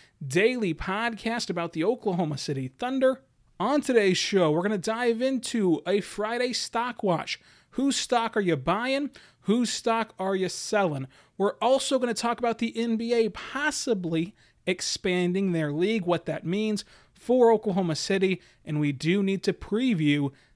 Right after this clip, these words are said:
tonight's game against the New York Knicks. So let's start with the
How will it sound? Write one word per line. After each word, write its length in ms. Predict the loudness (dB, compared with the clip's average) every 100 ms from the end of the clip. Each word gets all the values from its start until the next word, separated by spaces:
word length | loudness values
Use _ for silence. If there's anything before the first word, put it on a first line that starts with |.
| _ _
tonight's 500 | -4 0 0 -2 -4
game 400 | 0 2 2 2
against 340 | 0 -2 -2
the 80 | -2
New 500 | 0 2 2 2 0 -6
York 480 | -4 0 0 -2 -8 -6
Knicks. 640 | -4 -2 -6 -12 -14 -14 -16 _ _ _ -8
So 240 | 2 4
let's 220 | 4 0
start 300 | 0 2 2
with 200 | 2 -2
the 280 | 0 0 0